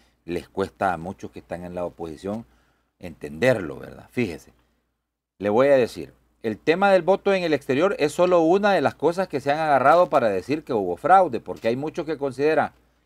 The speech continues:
y yo he escuchado a algunos que se quedaron, por ejemplo, la diputada Marlene Funes, que no ganó en Usulután.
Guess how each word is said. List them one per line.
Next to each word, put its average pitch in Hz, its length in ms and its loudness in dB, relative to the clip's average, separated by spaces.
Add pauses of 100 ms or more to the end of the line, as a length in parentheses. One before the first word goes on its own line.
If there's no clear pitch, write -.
y 92 120 -14
yo 107 120 2
he 147 60 8
escuchado 185 580 6
a 139 40 6
algunos 127 400 -4
que 107 120 -8
se 98 140 -12
quedaron, 98 320 -2 (260)
por 82 120 -8
ejemplo, 131 340 0
la 98 140 0
diputada 123 480 2
Marlene 127 480 -2
Funes, 175 480 -6 (1000)
que 101 120 -6
no 98 160 2
ganó 139 320 2
en 139 160 0
Usulután. 117 560 -4